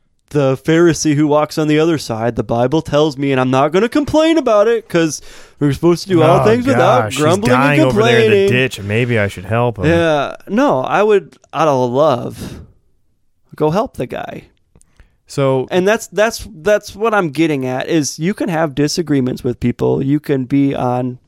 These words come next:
Speaker 1: you know what, maybe non-speaking terms, and maybe that's a good thing and a beneficial thing.
Speaker 2: Yep.
Speaker 1: You can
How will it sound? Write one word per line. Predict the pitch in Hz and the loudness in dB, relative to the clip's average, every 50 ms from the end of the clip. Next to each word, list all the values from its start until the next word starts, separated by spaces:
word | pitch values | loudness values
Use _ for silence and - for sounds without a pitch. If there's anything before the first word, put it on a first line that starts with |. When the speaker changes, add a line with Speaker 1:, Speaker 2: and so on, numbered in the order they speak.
| _ _ _ _ | _ _ _ _
Speaker 1:
you | - - | -6 -2
know | 156 180 | -2 -2
what, | 196 - | -2 -2
maybe | 160 131 139 160 170 156 | 0 -2 -2 0 -2 -4
non-speaking | 127 127 127 143 151 139 - - - 143 147 - - 175 | -2 0 0 0 0 -2 -4 -2 -2 -2 -2 -2 -6 -8
terms, | 165 - 175 180 180 196 202 190 - - _ _ _ _ _ _ - - | -4 -2 -2 0 0 -2 -4 -8 -12 -16 _ _ _ _ _ _ -12 -6
and | - 131 | -4 -2
maybe | 127 131 170 214 | 0 0 0 0
that's | 214 185 - - | -2 -2 -2 -6
a | 127 | -8
good | 117 117 123 127 127 127 - | -6 -2 -2 -2 -2 -2 -4
thing | 160 151 151 143 | -6 -4 -4 -4
and | 135 131 | -4 -6
a | 123 | -4
beneficial | 117 127 123 120 - - 127 123 - - 175 143 | -4 -4 -4 -4 -4 -4 -4 -4 -4 -6 -8 -10
thing. | - - 160 156 165 170 170 - | -8 -8 -8 -6 -8 -10 -10 -10
Speaker 2:
Yep. | - 127 135 139 - _ _ _ _ _ _ _ _ _ _ _ _ _ _ | -8 -6 -6 -8 -8 _ _ _ _ _ _ _ _ _ _ _ _ _ _
Speaker 1:
You | _ 156 156 156 160 165 175 226 277 302 | _ -2 -2 -2 0 0 2 2 2 2
can | 294 - 208 190 185 | 0 -2 -2 -2 0